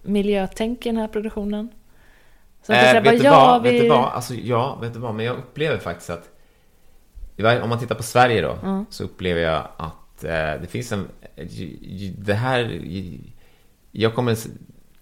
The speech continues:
Speaker 2: ja, det kan jag absolut göra, men jag upplever att det håller på att hända också
Speaker 1: Mm.
Speaker 2: i svensk, eh, filmindustri.
Speaker 1: Mm.
Speaker 2: Absolut.
Speaker 1: Ja, nej, men det är klart, men det är ju en viktig fråga. Det är det verkligen. Och jag vet att jag har ju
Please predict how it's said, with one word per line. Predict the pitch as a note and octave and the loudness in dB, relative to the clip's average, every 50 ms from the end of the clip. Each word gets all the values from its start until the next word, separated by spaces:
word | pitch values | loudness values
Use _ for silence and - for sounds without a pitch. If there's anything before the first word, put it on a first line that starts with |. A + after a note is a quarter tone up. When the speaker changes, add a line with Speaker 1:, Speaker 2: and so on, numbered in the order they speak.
| _ _ _ - | _ _ _ 2
Speaker 2:
ja, | G2 A#2+ C3 C3 - - G2+ | 4 4 4 4 2 -2 -4
det | B2 B2+ | -4 0
kan | C#3 C3 | 2 2
jag | A#2+ G2+ | 2 2
absolut | - - G#2 A2 G#2+ G#2+ F#2 | 0 0 -2 -2 0 0 0
göra, | E2+ E2 D#2 D2+ - - | 0 2 2 0 -2 -4
men | F#2 G2 | -4 -2
jag | G2 | -2
upplever | G2 - G#2+ G#2+ G2 F#2 | -2 -2 0 2 2 2
att | F2+ | 0
det | - | -2
håller | F#2+ F#2+ F#2+ F2+ E2+ | -2 -2 0 0 -2
på | - D#2 D#2+ | -2 -4 -6
att | E2+ | -4
hända | E2 D#2 D#2 D#2 D#2 | -4 -6 -6 -6 -8
också | D#2 - G#3 | -8 -4 -4
Speaker 1:
Mm. | G#2 G2+ G2+ - - | -4 -2 -4 -6 -10
Speaker 2:
i | D#2+ | -14
svensk, | - D#2+ D#2+ D#2 - - - - - | -10 -8 -8 -8 -8 -12 -14 -16 -14
eh, | A1+ C#2+ D2 D2 D2+ - | -12 -10 -10 -10 -10 -10
filmindustri. | - D#2 D2+ D2 C#2+ C#2+ - - - | -8 -8 -8 -8 -8 -10 -8 -6 -4
Speaker 1:
Mm. | G#3 G3+ F#3+ F#3+ - _ _ _ _ - - - - - - - _ - - - _ _ - | -4 -4 -4 -6 -10 _ _ _ _ -20 -20 -20 -20 -20 -20 -20 _ -20 -20 -20 _ _ -2
Speaker 2:
Absolut. | - F2 - - - D2+ D#2 D2+ - - - - _ - _ _ _ _ _ _ _ _ _ _ - - - - - - - - - | -2 -2 -2 -2 -8 -6 -6 -8 -8 -10 -20 -20 _ -20 _ _ _ _ _ _ _ _ _ _ -20 -20 -16 -16 -16 -14 -14 -6 -4
Speaker 1:
Ja, | G3 F3+ - - F3 | -4 -4 -4 -6 -4
nej, | G#3 A3 | -2 0
men | A#3 A#3+ | 0 0
det | B3 B3 | 0 2
är | |
klart, | - A3 F3+ - | 2 2 0 0
men | G3 A3+ A3+ | -2 -2 -2
det | G#3+ | 0
är | A3 | 0
ju | C4+ | -2
en | E4+ E4+ | 0 -2
viktig | E4+ - - F#3+ F#3 - | -2 -4 -4 -10 -8 -6
fråga. | G3 E3 E3+ - D#3+ E3+ F3+ - - - - - | -6 -6 -4 -2 -4 -4 -4 -8 -16 -18 -16 -10
Det | - A3 B3+ C4 | -4 0 2 4
är | B3+ | 4
det | A3+ | 4
verkligen. | G#3 G3+ F#3+ - - A#3 F3 - | 4 2 0 0 -4 -4 -4 -2
Och | F#3+ G3+ | -2 0
jag | G#3 G#3 | 0 2
vet | G#3 G#3+ G#3 G#3 G#3 - G3+ | 2 0 0 -2 -4 -4 -4
att | F#3+ F#3 F#3 - - | -4 -4 -6 -10 -8
jag | F3 F#3+ G3+ A#3 | -4 -2 0 0
har | C4 C#4 C4 | 2 2 2
ju | B3+ A#3 G#3 G3+ G3 F#3+ | 2 2 0 0 -2 -4